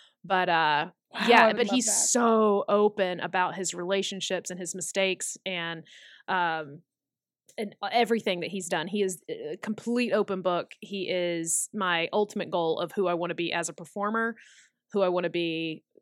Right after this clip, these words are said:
Speaker 1: like,
Speaker 2: He used to be a
Speaker 1: professionally.
Speaker 2: stand-up comedian, didn't he?
Speaker 1: Yeah, he's done stand-up, he's done
Speaker 2: Yeah.
Speaker 1: everything. Like, he's done it all. He's done everything that I wanna do.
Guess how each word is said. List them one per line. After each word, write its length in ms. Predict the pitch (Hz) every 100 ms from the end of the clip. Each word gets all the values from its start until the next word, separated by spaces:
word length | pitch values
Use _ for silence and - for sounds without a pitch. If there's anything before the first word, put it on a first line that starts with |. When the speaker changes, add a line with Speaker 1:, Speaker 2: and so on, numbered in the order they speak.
| -
Speaker 1:
like, 160 | 185
Speaker 2:
He 40 | 160
used 120 | 147
to 40 |
be 80 | -
a 40 | -
Speaker 1:
professionally. 680 | 180 214 330 233 233 226
Speaker 2:
stand-up 380 | 226 214 214 214
comedian, 420 | 226 220 262 226
didn't 180 | - 226
he? 160 | 285 311
Speaker 1:
Yeah, 260 | 247 415
he's 140 | 269 220
done 180 | 233 208
stand-up, 420 | - 254 262 254
he's 140 | 233
done 120 | 220 226
Speaker 2:
Yeah. 40 |
Speaker 1:
everything. 380 | 208 233 226 -
Like, 160 | 214 -
he's 160 | 226
done 160 | 214 214
it 100 | 180
all. 200 | 190 175
He's 140 | 214
done 160 | 240 226
everything 460 | - 233 269 262 254
that 100 | 226
I 80 | 214
wanna 240 | 208 208
do. 420 | 190 190 185 185